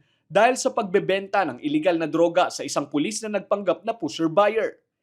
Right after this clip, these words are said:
Ikinasa ang drug by bus operation sa bypass road sa Barangay Kuliling, Rosales, Pangasinan,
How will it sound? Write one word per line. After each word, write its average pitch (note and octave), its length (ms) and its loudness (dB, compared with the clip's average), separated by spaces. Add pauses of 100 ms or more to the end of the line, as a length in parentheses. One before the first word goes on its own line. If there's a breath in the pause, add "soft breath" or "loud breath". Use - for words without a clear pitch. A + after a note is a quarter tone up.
(340)
Ikinasa D#3+ 480 2
ang D#3+ 160 -2
drug F3 240 4
by E3+ 100 6
bus D#3+ 220 0
operation E3+ 640 -2
sa - 80 -6
bypass C#3+ 480 -2
road F3+ 240 -4
sa F#3+ 80 -4
Barangay D3+ 400 0
Kuliling, D3 420 0
Rosales, E3+ 480 -2
Pangasinan, D3 720 -6